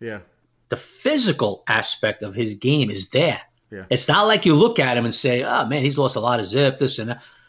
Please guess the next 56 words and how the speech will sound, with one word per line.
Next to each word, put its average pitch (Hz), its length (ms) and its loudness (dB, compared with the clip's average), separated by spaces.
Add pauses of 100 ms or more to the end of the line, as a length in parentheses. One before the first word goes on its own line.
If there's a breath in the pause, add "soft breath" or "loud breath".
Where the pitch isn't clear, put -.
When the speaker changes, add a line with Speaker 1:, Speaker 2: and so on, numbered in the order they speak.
(120)
Speaker 2:
I - 80 -6
mean, 120 100 0
he's, 160 260 2
you 170 180 2
saw 208 300 4
it, 160 100 2
Jerry, 160 240 4
right? 175 300 0
The 139 80 -10
two 175 180 -4
days 180 300 4
you've 170 100 -4
been 196 140 2
there 175 100 0
this 139 180 -6
week, 143 240 -2
man, 139 160 -4
he's, 156 200 -6 (220)
he's 151 180 -2
winging 143 320 2
it, 92 100 -16 (120)
you 120 120 -4
know? 139 240 -4 (140)
Speaker 1:
Yep. 92 160 -16 (100)
Speaker 2:
But - 160 -4
that 123 220 -2
doesn't 131 320 2
mean 123 220 -2
he's 110 180 -8
gonna 107 180 -4
go, 104 300 -4
you 120 80 -6
know, 95 200 -6 (360)
you 131 80 -2
know, 104 60 -4
nineteen 123 420 0
for 104 100 -6
twenty-five 117 880 0
for 104 100 -12
two - 160 -4
hundred 110 220 0
ninety. 113 240 -4
I'm 139 240 2
not 165 180 0
saying 151 440 0
that 95 260 -6 (480)
because, 123 380 -2
you 131 80 2
know, 110 120 0
I'm 117 140 -2
just 135 220 0
saying 135 200 4
that 104 260 -2
physically 208 880 -2 (420)
he's 175 260 2
there, 143 240 2